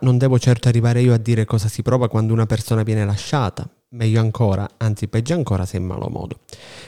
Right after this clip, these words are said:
È sicuramente capitato a tutti, e beato lui a cui non è successo.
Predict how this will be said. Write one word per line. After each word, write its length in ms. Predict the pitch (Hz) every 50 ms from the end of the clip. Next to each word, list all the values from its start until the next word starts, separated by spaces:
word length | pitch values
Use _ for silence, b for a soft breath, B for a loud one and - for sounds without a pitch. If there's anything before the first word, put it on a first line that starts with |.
| B B
È 80 | 123
sicuramente 580 | 117 - 131 123 139 131 131 139 151 147 135 127
capitato 380 | 120 127 123 131 123 123 117
a 60 | 120 117
tutti, 520 | - - 135 123 117 - - _ - 101
e 360 | - - - 117 107 131 123 107
beato 360 | 110 110 110 113 113 - 127
lui 280 | 113 113 113 120 117
a 80 | 107 104
cui 360 | - _ - - 113 107 110
non 160 | 107 110 104
è 60 | 95 90
successo. 760 | - - - - - - 110 98 90 87 - - - -